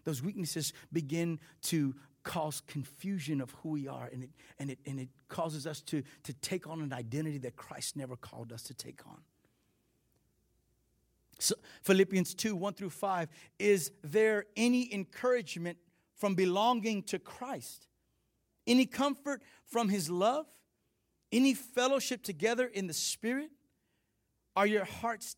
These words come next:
tender and compassionate? Then make me truly happy by agreeing wholeheartedly with each other, loving one another, and working together with one mind and purpose."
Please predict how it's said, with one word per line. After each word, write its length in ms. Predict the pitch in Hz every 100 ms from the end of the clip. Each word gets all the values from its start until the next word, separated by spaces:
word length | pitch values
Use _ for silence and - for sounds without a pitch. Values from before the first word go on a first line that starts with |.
| -
tender 500 | - 247 240 160 139 - _ _ _ _ -
and 120 | 170
compassionate? 840 | - 165 - 196 208 - 240 240 254 _ _ _ _ _ _ _ _ _ -
Then 300 | 196 185 160 - -
make 540 | 165 208 226 233 - _ -
me 400 | 170 196 202 165
truly 480 | - - 233 202 160
happy 340 | - 294 175
by 200 | 156 156
agreeing 600 | 131 120 156 226 220 175 - - -
wholeheartedly 880 | - 254 262 - - 233 208 165
with 240 | 160 160 165
each 220 | 151 175
other, 260 | 143 - - _ _
loving 500 | - 196 233 269 254
one 180 | 208 180
another, 340 | 165 160 147 143
and 200 | 165 156
working 380 | 190 226 226 208
together 460 | 170 143 151 147 - -
with 220 | 160 156 -
one 400 | 135 185 220 202
mind 440 | 147 131 120 120 _ _
and 200 | 143 131
purpose." 680 | - 135 135 107 - -